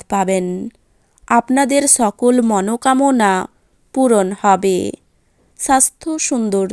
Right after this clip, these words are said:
থাকবে। আজ আপনি আপনার পরিবারের সদস্যদের একসাথে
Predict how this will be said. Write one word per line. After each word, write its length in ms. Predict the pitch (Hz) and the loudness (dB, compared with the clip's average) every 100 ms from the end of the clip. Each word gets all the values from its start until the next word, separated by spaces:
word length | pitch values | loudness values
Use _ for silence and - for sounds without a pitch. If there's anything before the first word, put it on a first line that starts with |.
| - | -8
থাকবে। 520 | - 196 185 185 185 175 220 _ _ _ _ _ - | -4 -2 -2 -2 0 -2 -6 _ _ _ _ _ 0
আজ 220 | 254 247 | 2 4
আপনি 340 | 277 285 285 294 277 | 2 2 0 2 2
আপনার 400 | 220 - 226 220 | 0 -2 -4 -4
পরিবারের 580 | - 208 233 254 262 247 | -2 -2 2 4 4 2
সদস্যদের 800 | 254 196 220 240 277 220 190 185 196 _ _ _ _ | 0 -2 -2 0 2 2 2 2 -2 _ _ _ _
একসাথে 580 | 240 247 - 302 277 | 0 0 -2 -4 -2